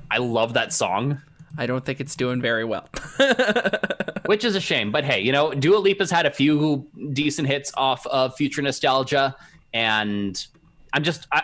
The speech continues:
Speaker 1: I'm happy that that album is doing so well for her
Speaker 2: Ev-
Speaker 1: because I'm just, like, a huge Dua Lipa fan.
Speaker 2: When it comes to Dua Lipa, everyone is still stuck on, uh, Don't Start Now and Break My Heart.
Speaker 1: Yeah.
Speaker 2: <laughs>
Speaker 1: Which, I mean, they're, they're good songs.
Speaker 2: They're great songs, but,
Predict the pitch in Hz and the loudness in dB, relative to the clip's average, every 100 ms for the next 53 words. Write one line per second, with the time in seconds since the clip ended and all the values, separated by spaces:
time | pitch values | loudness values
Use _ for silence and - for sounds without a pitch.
0 | - 170 160 180 170 - 170 151 139 120 | 0 0 2 0 0 0 2 2 2 0
1 | 123 117 117 113 110 98 113 101 101 95 | 0 0 0 -2 -4 -4 -4 -4 -4 -2
2 | 92 90 87 92 87 101 104 104 113 120 | -2 -4 -6 -6 -2 0 0 -2 -2 -2
3 | 123 131 117 - 117 123 104 - 107 95 | -2 0 -2 -2 -4 -2 -4 -4 -4 -4
4 | 95 - - 92 95 101 156 156 147 147 | -6 -8 -6 -6 -6 -4 -2 0 0 -2
5 | 143 139 143 127 131 127 113 123 131 127 | -2 0 2 2 0 2 0 0 0 0
6 | 123 123 - - - - 143 127 - 123 | -2 -2 -4 -4 -6 -2 -2 -2 -2 -2
7 | 127 120 117 123 120 117 139 - 135 127 | -2 -2 -2 0 -2 -2 -6 -2 -2 0
8 | - 139 104 127 123 117 127 123 120 127 | 0 0 0 0 0 0 -2 -2 -2 -2
9 | 117 123 95 53 - - - - - _ | -2 -2 -4 -6 -10 -20 -20 -20 -20 _
10 | 110 95 80 123 233 185 - 403 415 403 | -2 0 0 -2 -2 0 0 0 0 -2
11 | - - 359 - - 403 - 233 170 - | -6 -4 -4 -4 -2 -2 2 2 2 2
12 | 185 - 190 180 - 165 135 113 117 - | 2 2 2 2 0 0 0 0 -4 -8
13 | - 123 - | -8 -8 -8